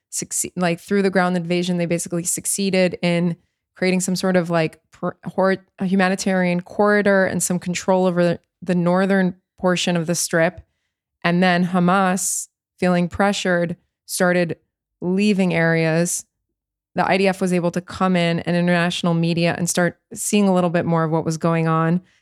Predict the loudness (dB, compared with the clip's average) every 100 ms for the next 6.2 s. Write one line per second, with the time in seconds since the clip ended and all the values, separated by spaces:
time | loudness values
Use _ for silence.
0 | _ 0 0 0 -2 -2 -2 -2 -6 -6
1 | -4 0 0 0 -2 -2 -2 -2 -4 -12
2 | _ _ _ _ _ -2 0 0 0 0
3 | 2 2 2 0 -2 0 -2 -2 -6 -2
4 | -2 -2 -6 _ _ -2 0 2 0 -2
5 | -4 -2 0 -2 0 0 0 -2 -4 -4
6 | -4